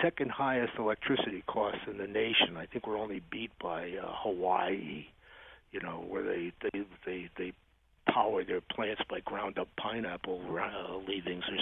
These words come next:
something. Uh, and the other thing, though, is just this, uh, uh, well, the taxes have been a, have been a burden,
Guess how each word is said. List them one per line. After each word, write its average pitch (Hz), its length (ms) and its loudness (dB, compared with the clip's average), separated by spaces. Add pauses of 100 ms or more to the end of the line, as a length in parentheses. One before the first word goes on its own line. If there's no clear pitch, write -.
something. 92 320 -8 (640)
Uh, 113 420 2 (120)
and 120 380 6 (720)
the - 160 0
other 277 300 8
thing, 170 200 4
though, 131 180 2
is 127 240 0
just - 160 0 (120)
this, 139 160 2 (560)
uh, 104 280 2 (440)
uh, 107 400 -2
well, 143 240 10
the 143 80 -2 (200)
taxes 143 540 4 (100)
have 113 200 2
been 117 180 4
a, 110 180 0
have 104 180 -4
been 110 140 2
a - 80 -2
burden, 113 600 -4